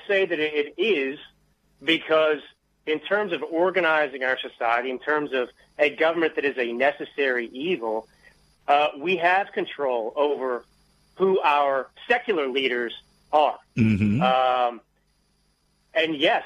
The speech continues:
Speaker 1: voting is very important because we should be propping up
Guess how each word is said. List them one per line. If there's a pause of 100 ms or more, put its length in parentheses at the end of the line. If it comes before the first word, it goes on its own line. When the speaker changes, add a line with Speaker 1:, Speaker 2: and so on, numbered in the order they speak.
(120)
Speaker 1:
voting
is
very
important
because (100)
we
should
be (960)
propping
up